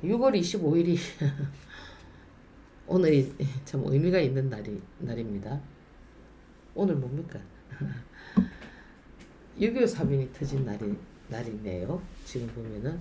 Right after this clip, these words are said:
그죠? 육이오 사변이 천구백오십 년도입니까?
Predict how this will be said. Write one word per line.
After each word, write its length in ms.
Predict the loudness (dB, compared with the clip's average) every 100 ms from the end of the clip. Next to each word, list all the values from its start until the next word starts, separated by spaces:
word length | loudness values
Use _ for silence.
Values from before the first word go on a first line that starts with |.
| -10
그죠? 300 | -8 -4 -4 -6 -12 -18 -18 -20 -20 -20 -20 -18 -16 -16 -16 -16 -18 -12 -4
육이오 240 | 2 4
사변이 400 | 4 2 0 0
천구백오십 800 | -4 -2 2 2 2 0 0 4
년도입니까? 640 | 4 2 -4 -10 -8 -8